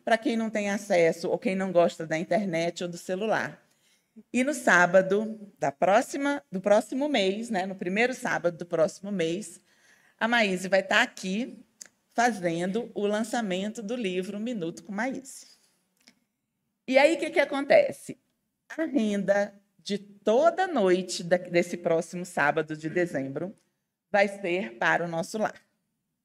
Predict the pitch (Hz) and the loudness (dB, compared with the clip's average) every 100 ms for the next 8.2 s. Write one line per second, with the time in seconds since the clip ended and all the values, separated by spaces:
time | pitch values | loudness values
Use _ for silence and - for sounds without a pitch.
0 | _ _ _ _ _ - 165 202 - - | _ _ _ _ _ -2 0 0 -4 -4
1 | - 185 214 - 220 - 254 - 302 294 | 2 4 2 -4 -8 -4 -4 0 -2 0
2 | - 190 147 113 - _ _ _ _ _ | 2 4 4 0 -6 _ _ _ _ _
3 | _ _ _ _ _ 214 208 208 165 165 | _ _ _ _ _ -2 0 2 2 0
4 | 160 170 - 202 190 185 180 180 190 - | -4 -4 -2 0 4 4 4 0 -4 -12
5 | _ 185 180 190 226 262 262 185 170 165 | _ -8 -4 0 2 2 2 0 0 0
6 | 156 165 180 226 269 269 - 285 277 262 | -4 -4 -2 0 -2 -8 -8 -6 -2 -4
7 | 285 220 202 214 214 214 190 196 170 170 | -2 -4 -2 -2 -2 0 -2 -2 -2 -2
8 | 170 | -4